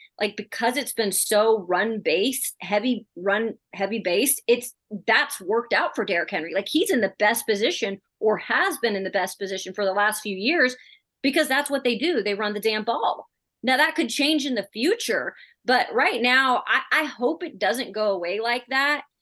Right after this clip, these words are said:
um, in terms of the value and turn into the fullback position. One thing I suggest they do is what tight end you is, right? George Kittle, Travis Kelce, they have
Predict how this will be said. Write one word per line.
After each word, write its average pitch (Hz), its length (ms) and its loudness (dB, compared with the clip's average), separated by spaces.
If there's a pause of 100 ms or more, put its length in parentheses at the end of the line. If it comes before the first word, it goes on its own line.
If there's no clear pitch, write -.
(220)
um, 214 240 0
in 202 80 -4
terms 220 320 -6
of 190 80 -10
the 190 100 -4
value 220 560 4
and 180 300 -2
turn 208 220 -2
into 196 180 -2
the 190 160 -4
fullback 226 460 2
position. 240 560 2 (120)
One 233 320 4
thing 330 200 2
I 277 160 2
suggest 214 640 -2
they 208 140 -2
do 190 460 0 (720)
is 220 180 4
what 226 240 4
tight 240 260 0
end 226 200 0
you 196 200 0
is, - 240 -2
right? 196 420 2
George 254 380 0
Kittle, 262 460 0 (440)
Travis 277 420 0
Kelce, 247 600 0 (240)
they 262 280 2
have 339 300 0